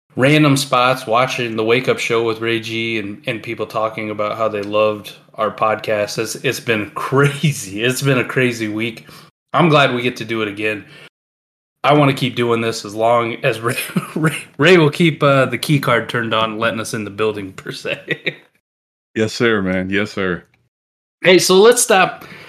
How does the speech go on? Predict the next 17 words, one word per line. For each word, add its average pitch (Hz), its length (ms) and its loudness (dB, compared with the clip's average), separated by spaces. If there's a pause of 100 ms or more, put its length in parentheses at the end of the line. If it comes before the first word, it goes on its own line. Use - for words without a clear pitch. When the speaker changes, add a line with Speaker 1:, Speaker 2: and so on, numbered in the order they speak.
(200)
Speaker 1:
messing 170 320 6
around. 156 340 6
I 147 80 2
know 160 160 6
the 143 120 4
last 139 400 2
pod, 135 360 2 (440)
we 147 100 4
had 127 320 2 (320)
so - 340 2
much 139 300 2
to 135 80 -2
get 123 140 0
into, 120 280 -4
background 117 760 -2
of 104 140 -10
what 117 280 -2